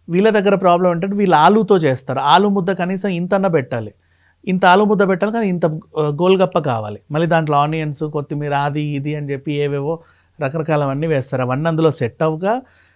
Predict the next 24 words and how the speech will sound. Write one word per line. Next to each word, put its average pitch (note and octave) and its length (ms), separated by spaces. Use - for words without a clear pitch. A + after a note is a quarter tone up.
half D#3+ 280
అది C#3+ 100
ఫిల్ D#3 260
అయితే F3+ 220
మిగతా F#3+ 320
half F3+ 400
వాటర్ D3 320
ఆ D3+ 40
పానీ. C#3 340
And F#3 100
నెక్స్ట్ F#3 240
కొంతమందికి F#3+ 600
మళ్ళీ F#3 240
with F3 180
sweet F#3+ 380
కావాలంటే F3 460
దాంట్లో E3+ 300
ఇంకొంచెం E3 280
స్వీట్ E3 260
యాడ్ C3+ 160
చేస్తారు. C#3+ 240
ఇన్ని F3 240
పట్టాలి F3 400
దాంట్లో, C3 400